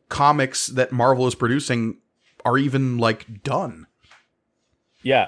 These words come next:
Speaker 2: uh, no, absolutely it is. Uh, and that's the thing about, and by the way, I did look, Thomas is, uh, mainly writing Savage Sword of Conan, as we just said, and
Speaker 1: Mm-hmm.
Speaker 2: his big passion project at this point is the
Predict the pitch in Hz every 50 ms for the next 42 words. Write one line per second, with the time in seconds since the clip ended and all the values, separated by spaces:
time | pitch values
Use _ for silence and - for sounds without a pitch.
0 | - - 131 139 131 151 180 220 208 131 160 196 - - 151 135 160 226 226 139
1 | 110 95 95 95 92 98 92 87 82 85 - - 127 123 120 117 110 107 104 104
2 | 101 98 98 - - 127 123 120 120 120 123 120 - - 123 143 147 139 - -
3 | 123 - 151 147 131 120 113 113 - 139 131 131 120 156 175 175 165 151 143 135
4 | 127 113 117 120 131 135 120 123 117 104 - - 127 135 143 156 143 - 120 110
5 | - - _ _ _ _ _ _ - 113 104 95 90 87 80 101 - - 120 123
6 | 135 147 160 170 170 156 151 147 135 135 147 147 143 143 - - 135 131 131 139
7 | - - 131 131 135 - - - 107 107 104 107 107 117 139 139 - 107 104 98
8 | 104 101 92 101 95 - - 104 98 98 98 - _ _ _ _ _ - - 127
9 | 131 135 139 127 107 131 120 107 - - 127 135 139 - _ - 117 127 135 -
10 | 156 147 - 156 147 151 143 160 156 151 - 151 143 147 - - 160 151 151 151
11 | - 120 123 117 113 113 - - _ _ _ _ - 101 113 107 98